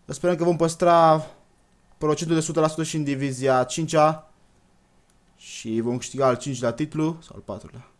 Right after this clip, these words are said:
al cincilea. În fine, să vedem ce adversar dăm.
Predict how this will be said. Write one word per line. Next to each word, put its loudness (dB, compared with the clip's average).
al -16
cincilea. -18
În 0
fine, 4
să -20
vedem -6
ce 0
adversar 2
dăm. 2